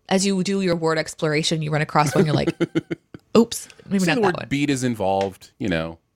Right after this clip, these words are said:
Speaker 2: It's
Speaker 1: Yeah, it
Speaker 2: play
Speaker 1: was a lot.
Speaker 2: off kind of
Speaker 1: Uh-huh.
Speaker 2: thing. Yep,
Speaker 1: Mm-hmm.
Speaker 2: you got it. Okay.
Speaker 1: And watching the two of them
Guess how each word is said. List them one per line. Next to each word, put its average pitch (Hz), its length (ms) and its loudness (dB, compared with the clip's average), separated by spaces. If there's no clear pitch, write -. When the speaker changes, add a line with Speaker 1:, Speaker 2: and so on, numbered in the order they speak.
Speaker 2:
It's 143 100 -2
Speaker 1:
Yeah, 160 180 2
it - 40 -4
Speaker 2:
play 104 100 2
Speaker 1:
was 104 80 2
a 95 60 2
lot. 58 160 4
Speaker 2:
off - 220 -20
kind 87 220 0
of 82 80 -2
Speaker 1:
Uh-huh. 78 120 0
Speaker 2:
thing. 80 240 -2
Yep, 85 220 -4
Speaker 1:
Mm-hmm. 82 80 0
Speaker 2:
you - 80 0
got - 160 -4
it. - 60 -18
Okay. - 200 -14
Speaker 1:
And 208 540 -2
watching 208 360 2
the 294 80 -4
two 254 240 0
of 226 100 -6
them 190 380 -2